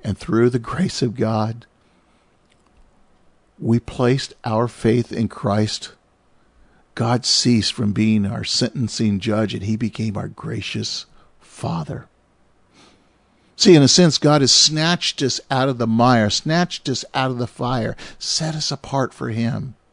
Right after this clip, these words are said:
God has by his grace qualified the unqualified, that was you and me once too, to share in the inheritance.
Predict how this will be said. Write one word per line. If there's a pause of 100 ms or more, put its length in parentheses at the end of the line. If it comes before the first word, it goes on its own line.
(960)
God (560)
has
by
his
grace
qualified (480)
the
unqualified,
that
was
you
and
me
once
too, (1080)
to
share
in
the
inheritance.